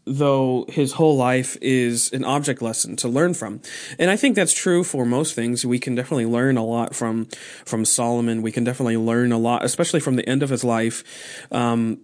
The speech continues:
but sometimes we jump the gun a little bit, I think, and we,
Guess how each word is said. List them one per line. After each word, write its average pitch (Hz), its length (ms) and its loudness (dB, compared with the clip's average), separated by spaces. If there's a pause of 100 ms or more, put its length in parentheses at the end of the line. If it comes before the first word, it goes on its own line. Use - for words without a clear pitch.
but 156 160 2
sometimes 226 380 4
we 175 80 4
jump 147 220 0
the 131 80 0
gun 120 240 0
a 139 60 0
little 147 200 0
bit, 151 140 0
I 147 100 0
think, 147 320 -4 (360)
and 127 640 2
we, 123 600 2